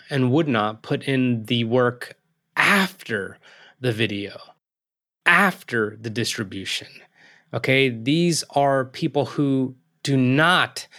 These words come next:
have a system or a process in place or personnel to assist in doing something with the activity that the videos yield.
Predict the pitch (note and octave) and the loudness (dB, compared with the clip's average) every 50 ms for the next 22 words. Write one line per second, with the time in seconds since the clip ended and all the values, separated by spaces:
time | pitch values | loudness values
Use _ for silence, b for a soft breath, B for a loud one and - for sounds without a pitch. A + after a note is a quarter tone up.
0 | B B B B - D3 C#3+ C3+ B2+ C3+ B2+ A#2 - - - - F3+ F3 - - | B B B B 0 2 2 2 2 0 -2 -4 -2 -4 -2 0 0 0 0 -2
1 | - B2+ A2 G#2+ A2+ B2+ B2 A#2+ A#2 A2+ - - - - D3+ D#3 D#3+ D3+ - - | -2 -6 -6 -6 -2 0 0 0 0 -2 -6 -4 0 2 4 4 4 2 0 -2
2 | B2 G#2+ - - B2 A#2+ A2 - - - - E3 E3+ E3 C3 G2+ G2 - - - | -6 -8 -8 -10 -10 -10 -10 -10 -12 -6 0 2 2 2 2 0 -4 -8 -10 -6
3 | - B2+ A#2 - - - D3+ C#3 - - C3 C3 C3+ D3+ D#3+ D#3 C3 A#2+ A2 A2 | -6 -6 -6 -4 -2 0 0 0 0 0 0 2 2 2 4 4 2 2 0 -2
4 | - - C#3+ C#3+ A#2+ A#2 G#2+ - - - - - G3 F#3 D3 A#2 - - - B | -4 -4 -2 -2 -2 -4 -4 -4 -4 -2 0 2 2 2 2 2 0 -4 -10 B
5 | B B B B B B B B B - C#3+ C#3 C3 B2+ C3 B2 B2 - A#2 A2+ | B B B B B B B B B -2 0 2 2 2 0 -2 -4 -8 -12 -12
6 | G#2+ - _ - - F#3+ A#3+ C4+ C4+ G#3 D#3 C3+ - - B2 A#2 A2 A2 B2+ A#2 | -12 -10 _ 2 4 4 6 6 4 4 2 0 0 -2 -2 -2 -2 -2 -2 -2
7 | A#2 A#2+ A#2 B2+ C3 A#2 - - _ C3+ C3+ C3 B2 A#2+ B2 - - - - F#3 | -2 0 0 0 0 0 -2 -4 _ 0 0 2 2 0 -2 -6 -2 0 0 2
8 | E3+ D#3+ C3 C3 B2+ A#2+ A2+ B2 A#2 A2+ A2 - - _ C3 A#2+ A2 G#2+ F#2+ G2+ | 2 2 0 0 0 0 2 2 2 2 0 -4 -6 _ -6 -6 -4 -6 -6 -4
9 | G#2 A2+ B2 C3+ B2+ B2 B2 B2+ B2+ C3 D#3 G#3 B3+ G3+ A2+ F2+ F#2 F#2 - | -2 0 0 0 0 -2 -6 -12 -10 -2 0 2 4 4 2 0 -4 -12 -20